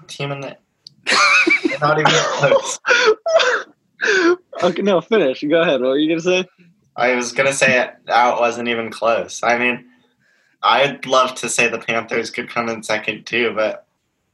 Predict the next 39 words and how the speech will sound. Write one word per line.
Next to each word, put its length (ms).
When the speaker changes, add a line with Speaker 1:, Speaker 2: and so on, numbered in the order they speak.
Speaker 2:
No, 180
not 220
in 60
second. 460
No, 220
absolutely 680
not. 320
Speaker 1:
No, 280
but 200
they 160
can 200
Speaker 2:
<laughs> 40
For 120
Speaker 1:
come 60
Speaker 2:
my 140
Speaker 1:
in 180
fourth. 380
I 240
Speaker 2:
Coming 220
fourth? 320
No. 220
For 100
my 240
own 160
sanity 760
and 160
with 160
my 180
own 200
bias, 680
I 100
will 200
say 340
the 140
Panthers 460
will 120
come 200
in 140
third 380